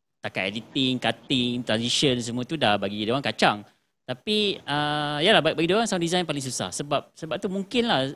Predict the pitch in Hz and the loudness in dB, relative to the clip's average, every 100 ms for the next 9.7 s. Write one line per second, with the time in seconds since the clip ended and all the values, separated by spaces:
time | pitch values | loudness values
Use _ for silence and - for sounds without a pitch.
0 | _ 147 151 - 208 147 165 175 202 196 | _ -8 -6 -6 -4 -2 -2 -2 -4 -4
1 | 190 - 160 202 _ _ _ - 147 160 | -4 4 4 2 _ _ _ -4 0 0
2 | 165 175 143 160 160 180 175 170 160 - | 0 -2 -2 -4 0 0 2 -2 -4 -10
3 | _ _ - 151 170 165 165 165 160 151 | _ _ -6 -4 0 0 0 0 0 0
4 | 151 151 151 151 151 147 143 127 135 151 | -2 -4 -4 -6 -6 -8 -8 2 4 4
5 | 131 147 151 131 143 147 147 151 151 156 | 2 2 0 2 2 2 2 2 0 0
6 | 185 214 - _ _ _ 160 185 185 180 | 2 0 -2 _ _ _ -2 2 2 2
7 | 170 165 240 277 - 165 151 208 202 285 | 2 2 2 0 -4 -2 0 0 0 2
8 | 196 - _ 240 139 107 _ _ - - | -2 -2 _ -4 -4 -4 _ _ -14 -10
9 | 147 - 202 - 165 170 | -6 0 2 4 10 12